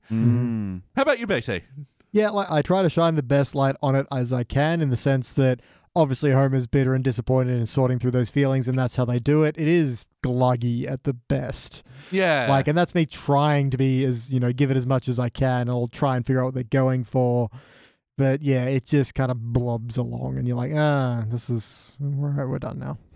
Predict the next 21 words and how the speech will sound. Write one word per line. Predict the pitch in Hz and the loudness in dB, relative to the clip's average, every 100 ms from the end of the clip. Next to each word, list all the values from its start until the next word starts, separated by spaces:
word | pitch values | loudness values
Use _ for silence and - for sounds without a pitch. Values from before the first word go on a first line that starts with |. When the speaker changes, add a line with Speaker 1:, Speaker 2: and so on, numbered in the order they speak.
| - | -6
Speaker 2:
Yeah, | 139 139 120 113 101 | -2 0 0 -4 -6
and | 127 143 147 139 131 - - - | -4 -4 -2 -4 -6 -14 -14 -4
I | 151 | -2
usually, | 160 170 170 143 | 0 -2 -2 -4
you | 135 135 | -2 0
know, | 123 | 0
let | 127 120 | -2 -4
you | 117 | -2
guys | 123 117 117 107 | -2 -2 -4 -6
go | 135 117 | -4 -4
first, | - 117 110 | -2 -2 -2
but | 123 117 | -4 -2
yeah, | 131 113 | -2 0
I'm | 147 | -2
gonna | 175 | -2
say | 143 143 127 | -2 -2 -2
what | 120 110 | -4 -4
stands | 135 123 117 | -4 -2 -2
out | 113 | -4
to | |
Speaker 3:
Mm. | - | 0